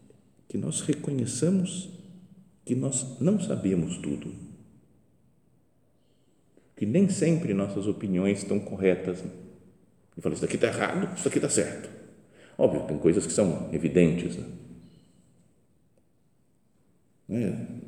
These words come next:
Estão assassinando, tem um serial killer assassinando todo mundo. Ele falou, "Ó, não sei, não sei se é joio, não sei se é trigo."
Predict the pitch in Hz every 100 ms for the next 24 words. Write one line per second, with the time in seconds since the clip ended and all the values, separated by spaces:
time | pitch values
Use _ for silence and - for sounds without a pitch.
0 | - - 87 85 - - 90 87 82 85
1 | 85 85 90 82 - 101 95 104 87 87
2 | - 80 82 82 85 85 87 76 - -
3 | - - - - 65 78 82 - 60 -
4 | - - - 71 73 64 67 82 98 98
5 | 98 - - - - - - 69 76 -
6 | 92 95 87 98